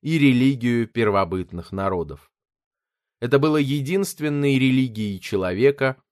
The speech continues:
вплоть до времени Откровения. И сегодня у многих народов мира есть только такая незрелая эволюционная религия.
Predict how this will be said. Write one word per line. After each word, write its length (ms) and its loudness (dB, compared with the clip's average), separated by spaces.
вплоть 420 -2
до 140 6
времени 460 2
Откровения. 1040 -4
И 100 -4
сегодня 640 2
у 100 2
многих 480 -2
народов 540 -2
мира 300 2
есть 340 0
только 340 0
такая 640 0
незрелая 880 2
эволюционная 1120 -4
религия. 640 -12